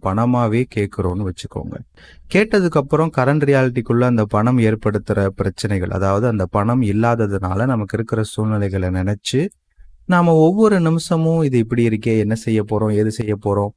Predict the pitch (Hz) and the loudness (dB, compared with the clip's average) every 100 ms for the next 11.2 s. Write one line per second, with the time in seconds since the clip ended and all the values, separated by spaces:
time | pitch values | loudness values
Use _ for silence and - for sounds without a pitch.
0 | _ - - - 131 143 135 131 120 110 | _ -20 -10 0 2 4 4 2 4 2
1 | 104 101 107 104 98 101 104 110 131 127 | 2 0 0 0 -2 -2 -2 0 0 2
2 | 127 113 110 104 98 101 98 95 - 104 | 0 0 0 0 0 0 -2 -2 -2 -2
3 | 127 - 123 120 113 98 104 110 104 - | 0 0 0 0 0 0 0 0 -2 -4
4 | 107 110 95 95 135 214 _ - _ - | -2 -2 -2 -2 -4 -8 _ -20 _ -2
5 | 156 196 220 220 170 143 165 226 233 202 | 0 2 2 4 4 2 2 0 2 2
6 | 151 120 113 131 - 127 120 110 98 110 | 2 4 4 4 0 0 0 2 -2 -2
7 | 117 104 101 113 98 92 95 90 98 95 | -4 -2 -2 0 -2 -2 -2 -2 -2 -2
8 | 95 104 - _ _ - - - 175 175 | -2 -6 -8 _ _ -20 -12 -2 0 2
9 | 156 156 156 143 131 160 254 240 160 131 | 2 2 2 2 4 4 4 4 4 2
10 | - 151 139 131 120 117 113 101 92 90 | 0 -2 0 0 2 2 2 0 -2 -4
11 | 85 | -2